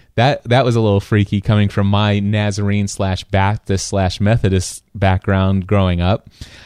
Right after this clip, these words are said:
Um, I've heard about people like you. I, I didn't say all of those things, but I'm thinking them, right?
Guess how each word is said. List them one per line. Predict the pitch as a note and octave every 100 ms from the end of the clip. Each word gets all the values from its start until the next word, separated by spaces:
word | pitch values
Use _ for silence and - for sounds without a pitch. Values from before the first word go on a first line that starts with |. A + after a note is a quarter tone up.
| - -
Um, | A2 G#2+ G#2 G2+ G2
I've | G#2+ -
heard | E3
about | F3+ C3+ A2
people | A#2+ G#2+
like | G#2 G2+ -
you. | G2
I, | A#2+
I | A#2+ G#2+
didn't | C3+ E3+ B2+
say | A2
all | G2 F2
of | F2
those | E2+
things, | - F2+ G2
but | G2+
I'm | G2
thinking | G#2 G#2 F3 E3+
them, | F2
right? | G2 G#2+